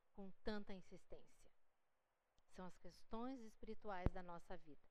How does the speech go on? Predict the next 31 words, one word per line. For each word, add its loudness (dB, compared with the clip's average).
O -2
que 6
não 8
significa 4
que 2
nós 6
não 10
devemos 8
levar 6
ao 8
Pai 2
os 0
desejos 6
do 2
nosso 2
coração. 0
Salmo 8
trinta 4
e 6
sete 4
fala: 8
"Olhe, 10
ele 6
vai 8
realizar 4
muitos 0
dos -4
desejos 2
do -6
nosso -4
coração." -6